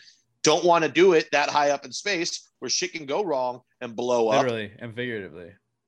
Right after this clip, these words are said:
Speaker 1: And then also, like, I mean, I, I feel like that's a lot of training to go into eleven minutes, 'cause it's not just, "Oh, this day is burned because I gotta go in early, I gotta get suited up, I gotta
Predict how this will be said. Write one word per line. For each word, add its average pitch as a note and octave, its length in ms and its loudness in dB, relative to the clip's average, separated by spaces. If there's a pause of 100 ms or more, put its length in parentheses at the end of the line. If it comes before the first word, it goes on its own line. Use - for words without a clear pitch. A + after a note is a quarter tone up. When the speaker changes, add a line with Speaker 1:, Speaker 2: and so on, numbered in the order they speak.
(200)
Speaker 1:
And D3 200 -2
then D3+ 180 2
also, F3 460 2
like, D3 420 -4 (2500)
I C#3+ 80 -2
mean, C#3+ 160 -4
I, C#3+ 220 -2
I C3+ 40 0
feel F3+ 160 -2
like F3+ 80 -2
that's E3+ 200 -4
a D3+ 40 -2
lot C#3+ 560 4
of C#3+ 80 -4
training D3+ 400 -2
to A#2+ 60 -8
go B2+ 160 -4
into B2 120 -4
eleven A#2+ 300 -4
minutes, C#3 300 -6
'cause C3 180 -2
it's - 180 -4
not D3+ 220 -2
just, - 340 -2 (140)
"Oh, C3+ 220 4
this C#3+ 240 -4
day B2 240 -6
is A2+ 140 -10
burned A2+ 440 -4
because A2+ 260 -2
I A2+ 60 0
gotta A2+ 160 -2
go A2+ 200 2
in G#2+ 80 -4
early, C#3 420 2
I A#2 80 0
gotta G#2+ 120 -4
get G2+ 140 -12
suited G2+ 320 -6
up, C3 220 2
I A2 100 0
gotta G#2+ 260 -2